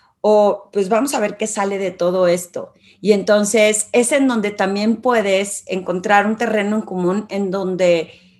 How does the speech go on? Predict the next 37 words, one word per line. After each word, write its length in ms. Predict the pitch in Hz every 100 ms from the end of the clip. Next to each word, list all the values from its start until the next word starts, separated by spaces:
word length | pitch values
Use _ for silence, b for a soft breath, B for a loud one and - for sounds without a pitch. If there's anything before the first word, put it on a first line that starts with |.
| B _ _ _ _
pues, 260 | - 202 -
fíjate 340 | 196 247 254
lo 140 | 233 196
que 80 | 180
le 100 | 180
funciona 480 | 170 170 196 202
a 100 | 214 185
él, 340 | 175 240 - b b b b _ -
me 140 | 208
puede 260 | 202 214 214
llegar 200 | 214 180
a 60 | 196
funcionar 380 | 180 180 180
a 60 | 196
mí. 260 | 226 226 B B B
Y 80 | 233
justo 640 | - 359 - 196 190 214 - -
es 120 | 220
lo 80 | 233
que 80 | 226
me 100 | 190
gusta 240 | 208 214
de 60 | 202
mis 160 | 180
mastermind 540 | 196 196 196 196 180 180
groups, 540 | 226 208 - - - b b b
en 180 | 214 214
donde 300 | 220 214 220
no 100 | 233
necesariamente 1300 | 302 - 196 226 202 202 202 190 185 196 196 202 202 - 190
el 220 | 175 175
que 160 | 190
es 100 | 202
director 540 | 220 269 233 - 196 190
en 120 | 196
una 140 | 196
empresa 600 | 190 180 185 185 190 180